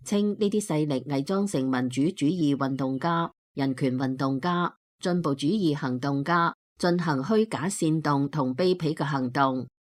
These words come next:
尹錫悅特別反對話語合作，強調北韓人民嘅民生安全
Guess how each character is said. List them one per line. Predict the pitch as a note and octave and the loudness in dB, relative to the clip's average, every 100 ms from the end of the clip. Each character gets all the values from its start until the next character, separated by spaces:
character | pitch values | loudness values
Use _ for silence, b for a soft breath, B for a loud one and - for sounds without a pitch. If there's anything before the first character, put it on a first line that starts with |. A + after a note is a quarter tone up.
| - | -2
尹 | D#3 | -2
錫 | F3 D#3 | 0 0
悅 | D3 D3 | 2 0
特 | D3 | 0
別 | C3+ C#3+ | -2 -2
反 | C#3+ B2+ G3 | 0 -2 0
對 | E3 D#3+ | 0 0
話 | D#3 C#3+ C3+ | 2 2 2
語 | C3+ | -2
合 | D#3+ C#3+ B2+ | -2 -4 -2
作， | E3 D3 C#3 - _ - | 0 2 0 -6 _ -4
強 | D#3+ D3 | -2 0
調 | D#3 | 0
北 | A3+ | 0
韓 | G3+ D#3 C#3+ | 0 -2 -2
人 | C#3+ C#3 | -2 0
民 | C#3 | -2
嘅 | C3+ | -2
民 | E3+ C3+ | -2 -2
生 | B2+ G3+ G#3 | 0 -2 2
安 | G#3 G#3+ | 0 0
全 | - C3+ C3 | 0 -2 -2